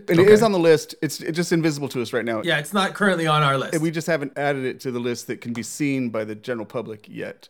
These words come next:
Speaker 2: Oh.
Speaker 1: Um, 'cause everything's on the list of everything. And so pizza, yeah, as a general category, we'll at some point, uh, reveal where that is on the list someday in the future.
Speaker 2: Yeah, I, my big, some of my big problems were the pizza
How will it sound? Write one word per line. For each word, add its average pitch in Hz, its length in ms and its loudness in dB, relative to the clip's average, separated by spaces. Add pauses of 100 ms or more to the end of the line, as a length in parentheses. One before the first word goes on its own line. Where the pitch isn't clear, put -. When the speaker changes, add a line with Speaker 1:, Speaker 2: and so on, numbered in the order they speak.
(120)
Speaker 2:
Oh. 170 320 0 (140)
Speaker 1:
Um, - 40 -16 (380)
'cause 180 140 -2
everything's 233 380 2
on 135 80 0
the 131 40 -4
list 127 140 -4
of 127 80 -4
everything. 117 320 -4
And 123 80 -4
so 147 140 -4
pizza, 151 360 -4
yeah, 127 120 -2
as 113 160 -4
a - 40 -14
general 117 200 -6
category, 107 480 -6
we'll 185 320 2
at 160 100 -2
some 165 160 -6
point, 147 280 -6 (100)
uh, 127 140 -2
reveal 127 360 -4
where 113 140 -2
that 107 160 -4
is 104 160 -8
on 110 100 -8
the 107 80 -6
list 104 240 -8
someday 123 220 -6
in 110 80 -6
the 107 60 -12
future. 110 420 -12
Speaker 2:
Yeah, 156 200 -2
I, 220 280 -2
my 196 240 -2
big, 196 240 0
some 220 180 0
of 254 80 2
my 143 160 0
big 120 260 -2
problems 104 480 -2
were 117 300 0
the 135 140 -4
pizza 101 520 -4